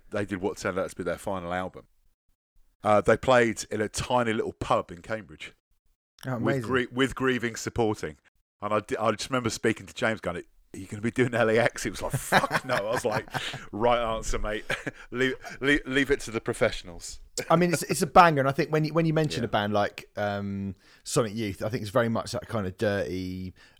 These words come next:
Speaker 2: uh, like, I, I don't know, kind of Youth Against Fascism, cool thing like that. Those kind of short,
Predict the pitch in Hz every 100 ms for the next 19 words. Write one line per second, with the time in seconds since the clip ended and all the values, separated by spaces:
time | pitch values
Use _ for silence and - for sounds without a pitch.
0 | - 90 90 82 - 98 - 107 - 117
1 | 110 104 104 107 107 113 104 87 - 95
2 | 90 90 92 - 107 98 110 92 - 104
3 | 107 120 117 127 92 - 139 123 107